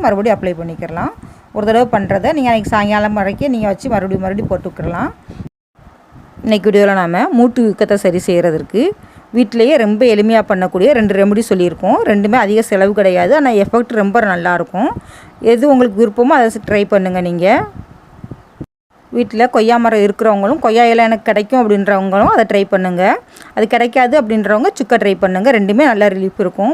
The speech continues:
மூட்டு வீக்கத்தால் அவதிப்படுறவங்க இதை நீங்க செஞ்சு பார்த்துட்டு இது எப்படி இருந்தது அப்படின்றத மறக்காம கமெண்ட்ல சொல்லுங்க.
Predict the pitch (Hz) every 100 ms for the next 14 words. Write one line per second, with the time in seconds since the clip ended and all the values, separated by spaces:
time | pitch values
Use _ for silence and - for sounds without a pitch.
0 | 277 226 226 220 220 226 240 214 196 196
1 | 190 185 190 311 440 - - - - 226
2 | 226 220 240 240 262 262 214 196 190 254
3 | 262 226 - 277 254 233 226 233 185 185
4 | 185 330 233 202 214 240 226 190 196 190
5 | 185 175